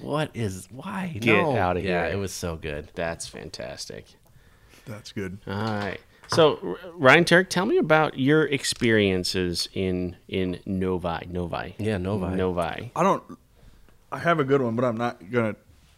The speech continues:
Speaker 3: tell it.
Speaker 1: Oh.
Speaker 3: I'm actually from Northville, so they are our rival,
Speaker 2: Oh.
Speaker 3: kind of, in
Speaker 2: Okay.
Speaker 3: high school.
Speaker 2: Yeah.
Speaker 3: No, I didn't play any high school sports
Speaker 2: What's your story?
Speaker 3: there.
Speaker 2: You can tell your story. I don't
Speaker 3: Of getting an M I P?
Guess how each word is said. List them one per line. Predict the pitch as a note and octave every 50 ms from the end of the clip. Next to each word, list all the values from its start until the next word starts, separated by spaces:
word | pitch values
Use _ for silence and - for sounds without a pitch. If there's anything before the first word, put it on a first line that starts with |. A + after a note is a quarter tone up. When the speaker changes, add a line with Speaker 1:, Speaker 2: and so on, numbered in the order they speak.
| _ _ _ -
Speaker 3:
tell | - A#2+ G#2+ G#2+ G2+
it. | G2 - - - _ _ -
Speaker 1:
Oh. | G#2 A#2
Speaker 3:
I'm | C#3 D#3+ E3
actually | F3 E3+ E3+ - D#3+
from | - - C3+ B2
Northville, | B2+ B2+ B2+ B2 - C3 A#2+ A2+
so | - C3
they | A2+ B2 B2 B2+
are | C3+ C3 C3 B2 G#2
our | G2 A2+ A2
rival, | G#2+ G#2+ G#2 G#2 G#2+ G#2+ G2+ G2+ G2 F#2+ F#2 - - - - - _ _ _ -
Speaker 2:
Oh. | F#2+ F2+ E2+ F#2 A2+ C#3+ D3+ G#2+ E2 D2 A#1+ A#1+ - - -
Speaker 3:
kind | - B2 G#2+ G2 F#2 F2
of, | E2+ E2+ E2+ - -
in | G2 G2
Speaker 2:
Okay. | G2+ G2
Speaker 3:
high | A2 G#2 G2
school. | F2+ - - F#2+ F#2 F#2+ F#2 -
Speaker 2:
Yeah. | G2 F#2 G2
Speaker 3:
No, | G#2+
I | A2+
didn't | A2+ A2 G#2 G2 -
play | - G#2+ G#2
any | G2+ G2+ F#2+
high | G#2 G2 F#2+
school | - - F#2+ F#2
sports | - - F#2+ F#2+ - - - - -
Speaker 2:
What's | C3 B2+ - -
your | C#3+
story? | - - F3+ G#3+ -
Speaker 3:
there. | - -
Speaker 2:
You | -
can | - - G3+ E3
tell | - C#3+ G#2
your | F2 E2+ -
story. | - - B2 - D2 A2 D3+ C#3+
I |
don't | F2+ F#2 A#2 B2+ C3 - - _ - - - - - - - - - - _ _ _
Speaker 3:
Of | A#2 A#2 A#2 A2
getting | A#2 A#2 A#2 A2+
an | G#2+
M | G#2 G#2+ A2
I | A2 G#2+ G2+
P? | - A#2+ A2+ C3 C#3 C3